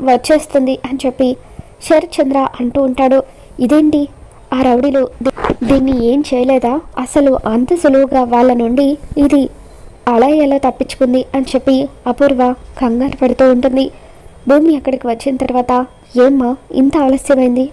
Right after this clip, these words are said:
అని చెప్పి శరత్చంద్ర అడుగుతూ ఉంటాడు. దాంతో భూమి, "నేను అరిటాకులు తీసుకురావడానికని వెళ్ళిన తర్వాత కొంతమంది రౌడీలు నన్ను కిడ్నాప్ చేయబోయారు అంకుల్" అని చెప్పి అంటూ ఉంటుంది. దాంతో, "అదేంటమ్మా,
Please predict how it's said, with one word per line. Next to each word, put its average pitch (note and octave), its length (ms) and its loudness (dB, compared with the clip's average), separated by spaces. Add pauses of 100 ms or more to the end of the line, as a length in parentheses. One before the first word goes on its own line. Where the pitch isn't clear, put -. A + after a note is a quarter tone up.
(100)
అని C#4 100 0
చెప్పి B3+ 340 -2
శరత్చంద్ర B3 540 0
అడుగుతూ A#3+ 420 -2
ఉంటాడు. B3 360 0 (480)
దాంతో B3+ 460 0 (500)
భూమి, C4+ 400 2 (360)
"నేను B3+ 400 2
అరిటాకులు C#4+ 580 0
తీసుకురావడానికని B3 1080 -2 (140)
వెళ్ళిన A#3+ 300 2
తర్వాత B3 540 0 (520)
కొంతమంది C4 480 2
రౌడీలు B3+ 560 2 (100)
నన్ను B3 260 0
కిడ్నాప్ B3+ 520 -2
చేయబోయారు B3 480 2 (100)
అంకుల్" A#3+ 320 -2
అని A#3+ 100 -2
చెప్పి A#3+ 360 -2 (100)
అంటూ A3+ 260 0
ఉంటుంది. B3+ 340 0 (600)
దాంతో, C4+ 460 0 (140)
"అదేంటమ్మా, C4 640 0